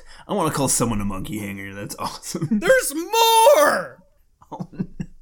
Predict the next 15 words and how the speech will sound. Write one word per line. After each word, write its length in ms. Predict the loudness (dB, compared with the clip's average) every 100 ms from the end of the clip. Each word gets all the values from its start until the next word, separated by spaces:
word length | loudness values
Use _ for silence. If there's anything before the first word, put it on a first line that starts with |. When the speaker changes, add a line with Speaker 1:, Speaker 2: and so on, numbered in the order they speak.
| -20 -20 _ _ _ _ -8
Speaker 2:
Okay, 220 | -2 0
their 220 | 2 0
local 440 | 2 0 0 -2 -2
soccer 920 | 0 2 2 0 -2 0 2 0 -4 -20 -8
football 500 | -4 -4 -2 -2 -4
team's 500 | -6 -8 -6 -8 -8
mascot 640 | -6 -4 -4 -6 -8 -6 -8
is 140 | -10 -8
a 60 |
monkey 440 | -6 -6 -8 -10 -14
named 420 | -10 -10 -10 -14 -8
Hangus. 800 | -6 -6 -8 -10 -10 -10 -12 -16 _ _ _ _ -18 -16 -18 -20 -20 -20 -20 -20 -20 -20 _ _ _ -18 -14 -14 -16 -16 -18 -18 _ -18
For 240 | -4 -4 -2
more 760 | 0 0 0 -2 -2 -4 -8 _ -12
information, 920 | -12 -10 -12 -8 -6 -6 -6 -8